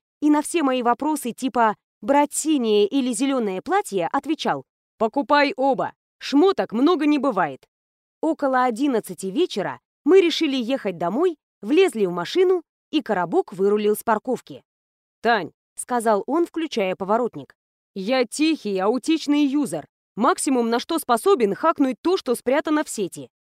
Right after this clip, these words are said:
Какие бабы? У меня на них времени нет. Я вообще не интересуюсь женщинами, весь в работе. Надеюсь, ты понимаешь, что Чеслав и Маргоша с Анфисой шутили». Я не успела ответить, Димон опустил стекло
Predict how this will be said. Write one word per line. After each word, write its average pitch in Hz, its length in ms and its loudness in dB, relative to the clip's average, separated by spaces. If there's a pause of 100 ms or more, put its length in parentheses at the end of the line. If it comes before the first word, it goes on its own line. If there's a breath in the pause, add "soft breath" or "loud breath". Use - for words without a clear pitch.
(140)
Какие 254 420 0
бабы? 220 440 0 (400)
У 240 60 -2
меня 302 280 4
на 311 100 2
них 302 220 0
времени 302 420 0
нет. 196 320 -4 (400)
Я 226 200 2
вообще 262 380 2
не 214 220 0
интересуюсь 254 580 -2
женщинами, 190 580 -2
весь 247 280 -2
в - 20 -2
работе. 202 480 -4 (380)
Надеюсь, 233 500 0
ты 294 140 -4
понимаешь, 302 520 2
что - 220 -6
Чеслав 285 540 -2
и 247 100 -2
Маргоша 254 480 0
с - 80 -6
Анфисой 208 480 0
шутили». 196 540 -6 (440)
Я 262 200 0
не 294 120 4
успела 262 460 -2
ответить, 208 520 -4 (240)
Димон 302 380 2
опустил 226 440 -4
стекло 302 500 -4